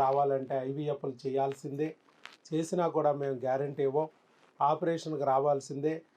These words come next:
లాప్రోస్కోపీలు అవ్వాలి, హిస్ట్రోస్కోపీలు అవ్వాలి, అవి చేసినా కూడా మేము గ్యారెంటీ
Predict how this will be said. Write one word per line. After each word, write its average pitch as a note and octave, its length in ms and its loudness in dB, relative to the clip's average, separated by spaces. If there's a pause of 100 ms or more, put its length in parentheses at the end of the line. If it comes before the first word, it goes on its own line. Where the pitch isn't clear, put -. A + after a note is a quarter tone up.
(260)
లాప్రోస్కోపీలు D3+ 840 0
అవ్వాలి, D3 280 0
హిస్ట్రోస్కోపీలు D3 840 -4
అవ్వాలి, C#3+ 340 -2 (540)
అవి D#3+ 320 -2
చేసినా F#3+ 320 2 (120)
కూడా F3+ 160 4 (120)
మేము D#3+ 160 -2 (100)
గ్యారెంటీ D3 420 0